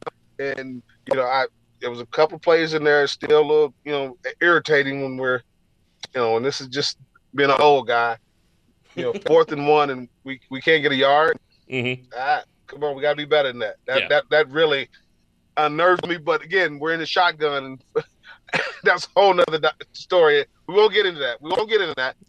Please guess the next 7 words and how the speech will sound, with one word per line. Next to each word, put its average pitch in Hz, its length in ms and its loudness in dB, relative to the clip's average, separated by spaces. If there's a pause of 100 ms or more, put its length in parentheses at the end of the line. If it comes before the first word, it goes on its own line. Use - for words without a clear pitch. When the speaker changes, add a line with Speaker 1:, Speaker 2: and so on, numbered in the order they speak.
(160)
Speaker 2:
Right. 131 260 -6
Speaker 1:
But 165 260 0
you 175 100 -12
see 190 720 -8 (260)
<laughs> - 260 -20
these 151 220 -6
guys, 165 380 2